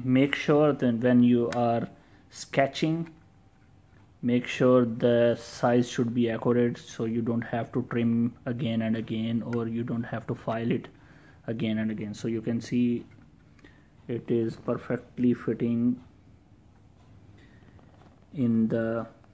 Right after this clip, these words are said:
battery container. And the last part is I have to bend from here, from the edge of this plate,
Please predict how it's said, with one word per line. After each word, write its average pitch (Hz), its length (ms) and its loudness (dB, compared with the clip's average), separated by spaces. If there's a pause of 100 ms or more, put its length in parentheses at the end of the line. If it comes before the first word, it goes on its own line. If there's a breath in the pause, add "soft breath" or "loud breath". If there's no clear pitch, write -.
(1200)
battery 113 460 -2
container. 113 760 -2 (1600)
And 117 320 0
the 117 360 0
last 113 420 -4
part 120 280 -4
is 123 200 4
I 117 160 -6
have 123 420 -4
to 123 280 2 (520 loud breath)
bend 120 380 4
from 117 260 -2
here, 147 360 2 (1080)
from 120 260 -4
the 123 180 -6
edge 131 260 2
of 135 220 0
this - 400 -4 (680 soft breath)
plate, 131 400 2